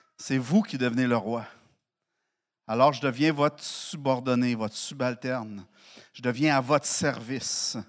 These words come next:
C'est plus pantoute la même chose. Et c'est ça, la communauté. C'est ça qui est beau dans la communauté. C'est d'être ensemble, de travailler ensemble.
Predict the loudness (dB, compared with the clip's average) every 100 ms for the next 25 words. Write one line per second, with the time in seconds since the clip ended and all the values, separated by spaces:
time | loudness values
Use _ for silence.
0 | _ _ _ _ _ _ _ _ _ _
1 | _ _ _ _ _ -14 -12 -6 2 6
2 | 6 6 4 8 8 8 4 0 -2 -10
3 | -14 -18 -20 _ _ -20 -20 _ _ -16
4 | -6 -4 4 6 6 4 2 2 2 -2
5 | -8 -12 -14 -20 -20 _ _ _ _ _
6 | _ _ _ _ -8 -6 -6 -2 -2 0
7 | 0 2 2 -2 -4 -4 -4 -6 -8 -14
8 | -20 _ -12 -6 -6 -6 -8 -8 -8 -8
9 | -10 -16 -20 _ _ _ _ _ -8 -4
10 | -4 0 0 0 -2 -4 -10 -14 -18